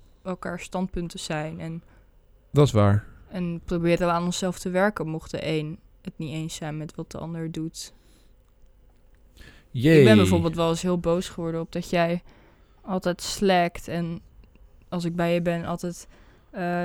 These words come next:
Speaker 1: soms momenten hebt dat je alleen maar achter je werk aan het doen bent en vergeet dat ik er ben. En daar heb ik wel eens wat van gezegd en daar werk je dan ook aan. Dan gaat het hartstikke goed.
Speaker 2: Af en toe niet.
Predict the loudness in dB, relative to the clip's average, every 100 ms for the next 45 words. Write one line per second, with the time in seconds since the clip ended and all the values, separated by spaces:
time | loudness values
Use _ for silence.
0 | -4 -4 -2 -2 -4 -8 -4 -2 0 0
1 | -2 -4 -6 -2 0 2 2 2 2 0
2 | -2 -8 -20 -20 -20 -20 -20 -20 -8 -8
3 | -8 -8 -2 -2 0 -2 -2 -2 -2 -2
4 | -4 -4 -6 -2 -2 -2 -4 -4 -4 -2
5 | -4 -4 -6 -8 _ -20 _ _ _ _
6 | _ _ _ -6 0 2 0 -4 -8 -8
7 | -10 -8 -6 -6 -4 -6 -6 -8 -6 -4
8 | -4 -6 -6 -4 -4 -6 -8 -8 -6 -6
9 | -8 -8 -10 -10 -8 -8 -6 -8 -8 -20
10 | -20 -20 _ -12 -8 -4 0 2 2 0